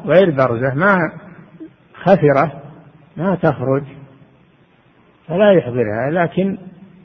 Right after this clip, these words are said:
يطلب منها أن توكل، يرسل إليها. أو كان المدعى عليه مريضا ولا يستطيع الحضور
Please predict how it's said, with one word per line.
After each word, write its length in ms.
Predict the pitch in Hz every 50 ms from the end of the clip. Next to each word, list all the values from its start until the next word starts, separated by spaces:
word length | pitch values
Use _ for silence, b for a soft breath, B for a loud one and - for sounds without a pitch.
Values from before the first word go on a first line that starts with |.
| _ _ _ _ _ _ _ -
يطلب 380 | 170 208 220 220 - 156 156 135
منها 360 | 127 139 165 170 170 175 190
أن 100 | 180 170
توكل، 500 | - 202 226 214 - - - 165 151 190 208 - - - - - - - _ _ - _ _ _ _ _ _ _ _ _ _ _ _ _ _ _ _ _ _ -
يرسل 380 | 127 151 202 180 - - -
إليها. 600 | 143 139 135 131 135 143 135 127 117 120 120 - - - - - - - - - - _ _ _ _ _ _ _ _ _ _ _ _ _ _ _ -
أو 220 | 247 214 226 214
كان 340 | - - 196 202 202 196 190 185
المدعى 580 | 175 165 165 190 180 165 151 170 165 160 165 160 139 143
عليه 360 | 151 165 185 190 185 190 190
مريضا 680 | 190 190 190 190 175 151 131 120 131 143 151 165 170
ولا 260 | 226 226 214 175 156
يستطيع 520 | 151 127 - - 160 151 - 160 147 139 131
الحضور 480 | 135 127 127 127 127 120 113 117 135